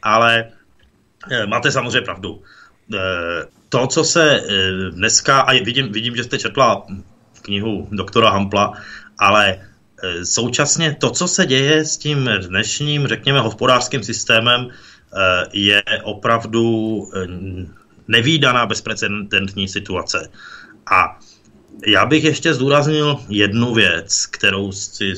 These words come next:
my asi uvědomujeme, ale málo se o ní mluví. A to jsou záporné úrokové sazby.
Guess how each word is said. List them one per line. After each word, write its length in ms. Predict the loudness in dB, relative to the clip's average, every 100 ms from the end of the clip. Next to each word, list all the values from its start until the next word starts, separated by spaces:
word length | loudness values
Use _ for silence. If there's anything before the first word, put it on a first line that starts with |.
| 0
my 220 | 0 0
asi 240 | -2 -2
uvědomujeme, 680 | 0 0 0 0 -2 0 2
ale 200 | 2 2
málo 240 | 0 -2
se 160 | -2 -4
o 100 | -2
ní 100 | 0
mluví. 440 | 0 -2 -4 -10 -16 -20 -20 -20 -4
A 100 | 0
to 100 | 2
jsou 300 | 4 4 4
záporné 840 | 6 4 4 2 2 2 0 0 -2
úrokové 600 | 2 2 2 0 2 0
sazby. 460 | 2 0 0 -6